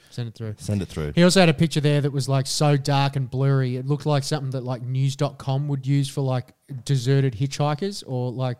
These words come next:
Speaker 1: you know, hitchhiker, <laughs> one of them that killed one, the other one in the group. Like, it was just so blurry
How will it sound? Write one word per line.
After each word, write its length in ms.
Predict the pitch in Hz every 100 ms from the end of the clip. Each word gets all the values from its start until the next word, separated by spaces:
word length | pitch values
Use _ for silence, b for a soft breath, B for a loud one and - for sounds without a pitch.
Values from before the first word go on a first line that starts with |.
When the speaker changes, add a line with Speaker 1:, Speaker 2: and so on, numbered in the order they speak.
| -
Speaker 1:
you 120 | 131
know, 100 | 127
hitchhiker, 640 | 113 156 - 151 143 143
<laughs> 40 | 135
one 120 | 151
of 80 | 143
them 140 | 143
that 160 | 139 135
killed 320 | - 156 151
one, 160 | 147 147
the 200 | 139 143
other 160 | 143
one 180 | 147 165
in 80 | 170
the 100 | 135
group. 380 | 139 135 196 - b b b -
Like, 220 | 135 135
it 100 | 160
was 140 | 147
just 300 | 139 156 -
so 260 | - 160 180
blurry 580 | 156 165 170 139 117